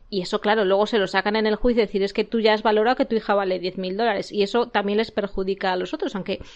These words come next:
al final el juicio lo ganan. Pero las cosas que les pasan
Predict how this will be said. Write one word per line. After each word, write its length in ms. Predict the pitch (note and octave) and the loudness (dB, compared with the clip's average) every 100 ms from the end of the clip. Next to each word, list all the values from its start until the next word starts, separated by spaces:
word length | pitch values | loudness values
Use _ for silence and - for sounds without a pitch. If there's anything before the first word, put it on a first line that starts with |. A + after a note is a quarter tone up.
| - | -6
al 120 | - A3 | -2 2
final 200 | C4+ D#4+ | 4 4
el 60 | |
juicio 320 | D#4 D4+ D4 | 2 2 2
lo 140 | B3+ A3 | 4 4
ganan. 360 | F#3 - - - - - - | 0 -2 -10 -12 -18 -20 -4
Pero 300 | A3 G#3+ G3 - | 2 4 2 -2
las 640 | G#3 G#3 G3+ G3 G3+ - | 0 2 4 4 0 -2
cosas 420 | - C#4 D4+ C#4+ | 0 0 0 -4
que 180 | - C#4 | -4 0
les 160 | C4 C4+ | 0 2
pasan 560 | C#4 C4 B3+ A#3+ A#3+ | 0 2 -2 -2 -6